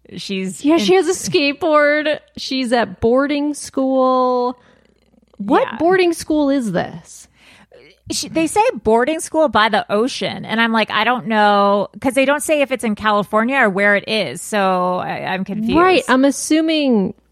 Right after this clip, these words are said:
Speaker 2: 'cause Shakina and her ex, I think he lives in, like, Costa Rica 'cause he owns all these hotels or whatever. But I think
Speaker 1: Yeah.
Speaker 2: he m-, maybe moved back to L A to spend more time. So I'm assuming the daughter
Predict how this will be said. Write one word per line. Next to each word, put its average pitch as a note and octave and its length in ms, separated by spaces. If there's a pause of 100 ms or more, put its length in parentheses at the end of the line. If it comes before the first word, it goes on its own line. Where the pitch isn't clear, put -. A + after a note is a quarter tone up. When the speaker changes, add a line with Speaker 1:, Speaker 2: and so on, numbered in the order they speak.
Speaker 2:
'cause - 500 (340)
Shakina D4 560
and A3+ 120
her G#3+ 360 (240)
ex, - 800 (480)
I G#3 60
think C#4 180
he C4+ 180
lives A3 360
in, G#3+ 80
like, F3 160
Costa G#3 320
Rica G3 180
'cause G3+ 160
he F#3 140
owns F#3 240
all F3 100
these F3+ 220
hotels F#3 640
or E3+ 100
whatever. E3+ 380
But F3+ 120
I F#3 140
think A3+ 140
Speaker 1:
Yeah. F#3+ 60
Speaker 2:
he A#3 80
m-, G3+ 240 (100)
maybe G#3+ 320
moved F#3 360 (680)
back G3 380
to - 120
L C#4+ 220
A D#4+ 180
to D#4 100
spend G#3+ 260
more A3 160
time. G#3 320
So A#3+ 100
I'm G#3+ 80
assuming A#3+ 360
the G3+ 100
daughter F3+ 840